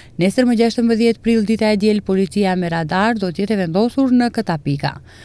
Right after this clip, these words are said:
Prej orës njëmbëdhjetë deri në orën trembëdhjetë në rrugën regionale Tetov Shkup në Zhelin. Prej orës katërmbëdhjetë deri në orën njëzet në autostradën Shkup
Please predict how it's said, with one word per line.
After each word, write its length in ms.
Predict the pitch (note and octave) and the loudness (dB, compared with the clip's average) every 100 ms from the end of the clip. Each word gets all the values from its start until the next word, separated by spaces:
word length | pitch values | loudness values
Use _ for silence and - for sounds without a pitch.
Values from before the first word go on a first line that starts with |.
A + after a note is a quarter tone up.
| - - | -20 -8
Prej 160 | - B3+ | 4 6
orës 260 | C4 B3+ A#3+ | 6 6 4
njëmbëdhjetë 480 | A#3 A#3 A3 B3+ G#3 | 4 4 4 2 4
deri 140 | A#3 | 2
në 100 | A3+ A#3 | 2 2
orën 180 | A#3 G#3+ | 0 0
trembëdhjetë 520 | A3 A3 G#3+ A#3+ A#3+ | 0 0 2 0 0
në 60 | G3 | -2
rrugën 280 | G3 G3+ F#3+ | -2 -2 0
regionale 580 | G3+ F#3+ F#3+ F#3+ G3+ F#3 | 0 -2 -2 -2 -2 -2
Tetov 380 | F#3 F#3+ F#3 - | -2 -2 -4 -6
Shkup 300 | - G3+ - | -2 -2 0
në 160 | F3 D#3+ | -2 0
Zhelin. 320 | E3+ F#3 D3 C#3+ - - - | -2 -2 -2 -4 -14 -10 -2
Prej 80 | D3+ | 0
orës 220 | D#3+ - | 0 -2
katërmbëdhjetë 600 | F3 F3 F3+ E3 G3 F#3+ | -4 -2 -4 0 0 0
deri 140 | E3+ E3+ | -2 -4
në 60 | F#3 | -2
orën 220 | F#3 F3+ | -2 -2
njëzet 300 | F3 E3 G#3 | -2 -2 -4
në 80 | F#3+ | -4
autostradën 640 | F3+ E3 D3 F#3+ F#3 F#3 D#3+ | -6 -8 -4 -2 0 -2 -4
Shkup 240 | - | -6